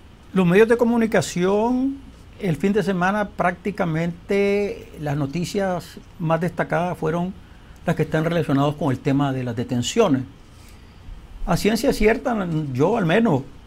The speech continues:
con las distintas informaciones que tuve a mano, no pude determinar realmente cuánto fueron el número de detenidos. Solo atengámonos a dos cifras. El Nuevo Diario habla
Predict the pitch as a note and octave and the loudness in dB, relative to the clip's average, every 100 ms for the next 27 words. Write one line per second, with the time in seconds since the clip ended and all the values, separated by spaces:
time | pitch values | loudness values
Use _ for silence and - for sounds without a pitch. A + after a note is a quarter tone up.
0 | - - - D3 C#3+ C#3 C3+ C3 C3 C3+ | -20 -20 -8 0 2 4 4 4 2 0
1 | D#3 C#3+ C3+ B2 E3 A#3 G3+ G#3 E3 F3 | 4 4 4 4 2 4 2 2 2 4
2 | F#3+ G3 C#3+ B2+ D#3 G3+ F3+ C#3 D#3+ - | 4 4 2 0 4 6 6 4 0 -8
3 | - - - - D#3+ F#3 G#3 B3+ F#3 D3 | -20 -20 -18 0 2 4 2 4 6 4
4 | C#3+ C3+ A#2+ B2+ F3+ F3+ D#3+ E3+ F3 G3+ | 4 4 4 4 4 4 4 6 4 2
5 | F3+ C#3 D#3+ G#3+ G#3+ D#3 D#3+ F#3+ F3 D3 | 0 0 2 2 0 0 2 2 2 0
6 | G#3 F#3 C#3 C3 B3+ B3 A2+ - - - | 2 0 0 2 4 2 0 -8 -20 -20
7 | - - - - - F3 A3 A#3+ A3 G#3+ | -20 -20 -20 -14 0 4 8 8 8 6
8 | F#3+ F3 G#3 A3 E3+ F3+ G#3 C#4+ - A#2+ | 4 4 4 2 4 2 2 0 0 -2
9 | B2 - - - F#3+ E3+ F3+ A3 A#3 A3 | -4 -8 -18 0 2 4 4 6 6 8
10 | A3 A3+ A#3+ A#3 G3+ G#3+ A3 G#3 E3+ D3 | 8 8 6 6 6 6 6 6 6 2